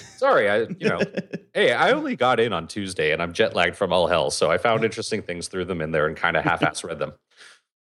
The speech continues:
Speaker 1: Now, here's something I bet nobody saw coming. We've been talking a lot about, uh, autonomous cars and how Google is, is going and Uber are kind of r-, leading the race on all this, when all of a sudden Tesla swept in last night and won.
Speaker 2: Yeah,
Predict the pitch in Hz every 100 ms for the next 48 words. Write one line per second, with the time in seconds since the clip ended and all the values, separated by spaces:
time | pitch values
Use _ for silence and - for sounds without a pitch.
0 | _ _ 139 139 135 107 107 180 269 -
1 | 127 113 104 101 95 101 95 90 - 80
2 | 78 82 71 117 - 139 185 160 143 147
3 | 135 110 101 107 - - 98 90 90 87
4 | - 92 87 90 104 90 92 90 - -
5 | 82 73 82 90 82 85 82 90 85 85
6 | 82 78 - 78 76 - 85 82 80 90
7 | 78 92 87 82 82 - 82 78 _ _
8 | _ _ _ _ - 147 104 - 110 120
9 | 123 127 107 95 104 107 90 80 80 80
10 | - 92 101 165 175 226 214 170 165 -
11 | 160 - 139 143 - 123 107 110 - 101
12 | 101 101 90 80 98 73 69 _ _ _
13 | _ _ _ _ _ 123 226 233